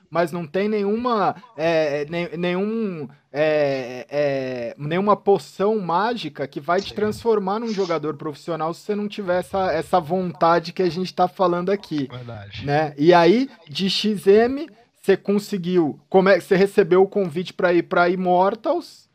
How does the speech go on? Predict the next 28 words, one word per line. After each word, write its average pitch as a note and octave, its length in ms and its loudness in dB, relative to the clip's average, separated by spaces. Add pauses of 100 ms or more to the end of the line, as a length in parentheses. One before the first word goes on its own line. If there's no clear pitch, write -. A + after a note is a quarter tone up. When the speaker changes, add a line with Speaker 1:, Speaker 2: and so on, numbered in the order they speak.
(140)
Speaker 2:
Sim. A#2 540 -14 (220)
Speaker 1:
E E3+ 120 4
Speaker 2:
Eu F#3 100 8
Speaker 1:
ali F3 180 6
Speaker 2:
rece-, - 240 -10 (500)
Speaker 1:
é. D3+ 80 -4
Speaker 2:
é, C3+ 560 -8
eu D#3+ 80 -14
recebi D#3+ 460 -10 (100)
pelo, E3+ 300 -12
pelo E3+ 220 -10
Snake. D3+ 580 -16
Speaker 1:
Isso. D#3+ 640 -4
Speaker 2:
Ou C3+ 200 -20
Sank, D3 600 -16
como B2+ 580 -18
Speaker 1:
Ele D3+ 380 0
resolveu D#3 580 0
mudar, D3+ 460 2
né, D3 140 0
que D3+ 120 -4
era C#3+ 100 2
Snake, D3 540 -2
aí C#3 120 0
depois C#3+ 380 -4
virou D3 200 -2
Speaker 2:
É. - 20 -2
Speaker 1:
Sank. F#3 680 -4